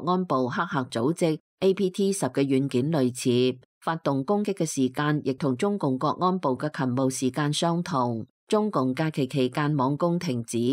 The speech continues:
日本警察廳亦發現，黑客使用嘅惡意軟件編碼中有啲寫住簡體中文，加上發動網攻嘅時間，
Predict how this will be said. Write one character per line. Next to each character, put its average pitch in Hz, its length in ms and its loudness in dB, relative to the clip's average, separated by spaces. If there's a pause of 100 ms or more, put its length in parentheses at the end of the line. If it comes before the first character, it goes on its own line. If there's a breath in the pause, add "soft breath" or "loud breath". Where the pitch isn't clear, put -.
(440)
日 156 100 0 (100)
本 139 240 0
警 160 160 2
察 175 160 -2
廳 180 320 -2
亦 139 80 0
發 139 280 0
現， 123 460 0 (220)
黑 202 160 -2
客 185 200 0
使 147 200 -2
用 170 200 0
嘅 143 100 0
惡 143 180 0
意 143 200 2
軟 131 200 0
件 135 220 0
編 175 220 0
碼 131 200 0
中 156 240 0 (200)
有 151 140 2
啲 202 120 2
寫 135 240 0
住 - 140 0
簡 131 320 0
體 139 200 -2
中 175 320 2
文， 120 360 0 (260)
加 196 140 0
上 151 200 0
發 151 200 -2
動 135 260 0
網 127 220 2
攻 175 180 -2
嘅 170 80 0
時 135 220 -2
間， 131 280 -2